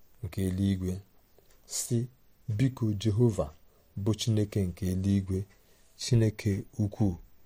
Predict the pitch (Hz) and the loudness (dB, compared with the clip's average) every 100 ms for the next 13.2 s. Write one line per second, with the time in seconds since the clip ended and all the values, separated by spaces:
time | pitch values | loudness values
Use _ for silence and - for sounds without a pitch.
0 | - - - 110 127 113 98 110 117 - | -20 -20 -8 0 4 4 6 2 2 -6
1 | - - 110 107 110 104 85 76 - - | -14 -4 -2 0 4 2 2 -8 -14 -20
2 | - - - _ 123 120 123 120 117 113 | -20 -20 -20 _ 6 8 10 8 8 6
3 | 104 117 104 113 113 113 120 _ _ - | 4 4 4 4 4 2 -2 _ _ -20
4 | _ - _ _ - 110 110 113 127 - | _ -20 _ _ -4 2 4 4 0 -10
5 | - - 113 110 113 123 - - - _ | -8 0 2 6 4 2 -8 -20 -20 _
6 | _ - 113 113 110 90 - 110 101 98 | _ -10 0 4 4 2 2 4 4 0
7 | - _ - - 101 104 104 107 113 - | -10 _ -16 -2 2 4 4 2 0 -8
8 | - - - - - - _ - - 117 | -20 -20 -20 -20 -20 -20 _ -12 2 8
9 | 123 101 107 107 123 120 117 101 120 120 | 8 8 6 6 2 2 2 4 4 6
10 | 120 107 104 117 - _ - - 107 95 | 4 4 2 0 -2 _ -10 -2 2 2
11 | 87 90 90 90 92 117 - - _ - | 0 -2 -2 -2 0 -2 -4 -20 _ -8
12 | 90 92 98 104 104 92 95 117 131 87 | -6 -2 0 0 0 0 0 0 -2 -6
13 | 90 | -8